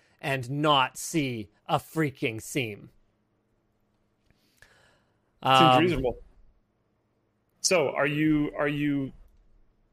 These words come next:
Speaker 2: considering the projector over the Sony option?
Speaker 1: The biggest obstacle to the projector from day one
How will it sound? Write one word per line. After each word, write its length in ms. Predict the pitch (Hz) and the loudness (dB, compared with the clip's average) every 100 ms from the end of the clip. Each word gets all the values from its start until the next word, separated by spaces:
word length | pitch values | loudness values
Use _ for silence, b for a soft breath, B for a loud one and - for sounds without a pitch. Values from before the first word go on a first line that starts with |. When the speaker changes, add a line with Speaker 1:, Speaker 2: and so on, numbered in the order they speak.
| _ | _
Speaker 2:
considering 600 | - 151 135 - 143 143 | -8 -6 -4 -4 -2 -2
the 80 | 139 | -2
projector 600 | 135 151 139 139 - 131 - | -4 -8 -6 -6 -6 -10 -8
over 340 | 151 147 156 147 | -8 -6 -6 -4
the 140 | 139 | -4
Sony 580 | 131 - 143 143 165 180 | -6 -4 -4 -2 -4 -6
option? 400 | 175 185 - 226 _ _ _ _ _ _ _ _ _ | -8 -10 -14 -16 _ _ _ _ _ _ _ _ _
Speaker 1:
The 140 | 147 160 | -8 -4
biggest 400 | 156 214 302 185 | -4 -4 -4 -2
obstacle 440 | 180 - 196 202 | -2 -4 -8 -8
to 120 | - | -8
the 80 | 170 | -10
projector 520 | 139 151 143 135 156 | -8 -6 -6 -6 -8
from 280 | 143 151 131 | -10 -12 -10
day 220 | 123 123 | -8 -8
one 420 | 120 107 107 95 | -8 -10 -14 -16